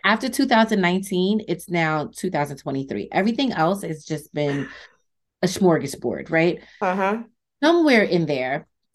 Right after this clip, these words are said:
Speaker 1: I received an email from, um, <laughs> from Oprah Daily Magazine saying that they wanted to highlight me.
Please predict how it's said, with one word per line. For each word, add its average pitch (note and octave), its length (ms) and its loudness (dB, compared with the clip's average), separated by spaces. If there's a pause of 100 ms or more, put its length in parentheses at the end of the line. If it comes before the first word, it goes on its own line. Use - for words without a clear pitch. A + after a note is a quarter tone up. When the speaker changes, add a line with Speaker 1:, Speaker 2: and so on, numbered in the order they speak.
(120)
Speaker 1:
I A#3 140 2
received G#3 680 0
an F3+ 200 0
email F3 560 0
from, E3 760 0 (120)
um, D#3 600 -2 (280)
<laughs> C#4 60 0 (480)
from A3+ 240 4
Oprah F#3+ 380 0
Daily E3+ 300 0
Magazine C#3 680 -6
saying E3+ 320 -2
that D3+ 160 -4
they E3 80 0
wanted D3+ 320 -4
to A3 100 -6
highlight A3 460 -2
me. B2 300 -8